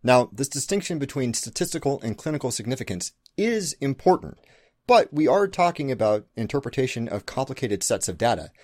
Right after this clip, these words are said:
which is a notoriously fickle process, often prone to those biases that I was talking about when we started. Unless you're a statistician or an expert in the field, you probably shouldn't go around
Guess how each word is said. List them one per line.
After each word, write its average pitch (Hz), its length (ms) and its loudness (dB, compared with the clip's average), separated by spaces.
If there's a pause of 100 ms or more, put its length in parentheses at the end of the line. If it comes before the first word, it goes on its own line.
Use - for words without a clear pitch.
(140)
which 139 160 2
is 175 100 2
a 180 40 0
notoriously 180 720 2
fickle - 480 -2
process, - 800 2
often 127 280 4
prone 123 220 0
to 120 60 -4
those 101 180 0
biases 113 460 2
that 95 100 0
I 92 60 0
was 92 120 -2
talking 95 320 -4
about 87 220 -6
when 92 180 -10
we 87 80 -12
started. - 440 0 (160)
Unless 175 340 4
you're 226 80 2
a 170 60 4
statistician 151 760 2
or 104 140 0
an 113 100 -2
expert - 380 -2
in 110 80 0
the 95 80 -4
field, 98 460 2
you 143 120 -2
probably 233 460 2
shouldn't 180 340 0
go 127 140 6
around 110 360 2